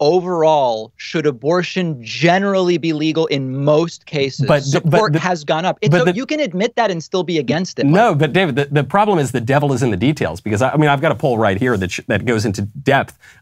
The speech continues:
Speaker 2: on different aspects of abortion polling that
Speaker 1: I'm
Speaker 2: it,
Speaker 1: not
Speaker 2: depending on
Speaker 1: dis-,
Speaker 2: how you change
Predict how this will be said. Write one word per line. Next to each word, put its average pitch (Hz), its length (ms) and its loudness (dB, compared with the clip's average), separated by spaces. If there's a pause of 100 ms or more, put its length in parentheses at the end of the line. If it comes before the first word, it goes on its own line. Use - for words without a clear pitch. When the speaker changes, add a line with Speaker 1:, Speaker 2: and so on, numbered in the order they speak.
Speaker 2:
on 107 280 2
different 113 340 -2
aspects 104 460 -2
of 104 100 -4
abortion 104 460 -2
polling 110 440 -2 (340)
that 127 320 2
Speaker 1:
I'm 139 120 2
Speaker 2:
it, 147 40 2
Speaker 1:
not 147 140 4
Speaker 2:
depending 160 300 2
on 147 60 2
Speaker 1:
dis-, 147 60 2
Speaker 2:
how 156 40 2
you 143 140 2
change 139 40 -4